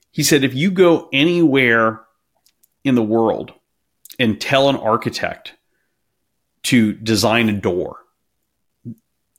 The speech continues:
ninety-nine point nine nine nine nine nine percent of them, if not a hundred,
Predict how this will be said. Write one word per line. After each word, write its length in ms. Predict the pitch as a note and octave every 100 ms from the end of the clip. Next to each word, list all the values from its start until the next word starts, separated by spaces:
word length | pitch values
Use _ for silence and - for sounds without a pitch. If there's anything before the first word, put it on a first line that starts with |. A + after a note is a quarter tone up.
| -
ninety-nine 760 | A#2 B2 D#3 E3+ D#3+ D3 D3
point 220 | C#3+ A2+
nine 400 | A2+ A#2+ C3+ D#3
nine 240 | D#3 D3+ D3
nine 200 | C#3+ C#3+
nine 240 | C3+ C3+
nine 300 | C3+ C3+ B2+
percent 360 | A#2+ A#2 C3 A#2+
of 80 | G2+
them, 280 | F#2+ F#2+ G2+
if 180 | A2+ -
not 140 | A2+
a 60 | A2
hundred, 440 | A#2+ G2+ D#2 -